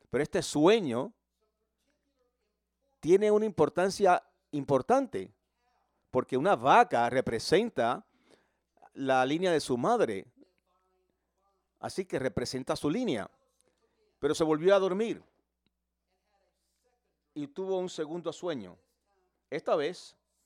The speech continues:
esta vez, siete espigas gordas y hermosas creciendo en un solo tallo. Entonces aparecieron siete otras espigas, pero estas se secaron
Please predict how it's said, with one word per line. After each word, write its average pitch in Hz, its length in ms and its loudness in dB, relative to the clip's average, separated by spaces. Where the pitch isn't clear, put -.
esta - 300 0
vez, 160 500 -2
siete 170 680 -8
espigas - 1120 -8
gordas 175 640 -4
y 151 100 -6
hermosas 151 600 -4
creciendo 190 720 -6
en 135 160 -8
un 170 140 -6
solo 180 500 -4
tallo. 135 380 -4
Entonces 190 560 -6
aparecieron 156 680 -6
siete 196 560 -6
otras 190 400 -6
espigas, 143 680 -10
pero 139 240 -8
estas 214 400 -4
se - 400 -10
secaron 233 760 -4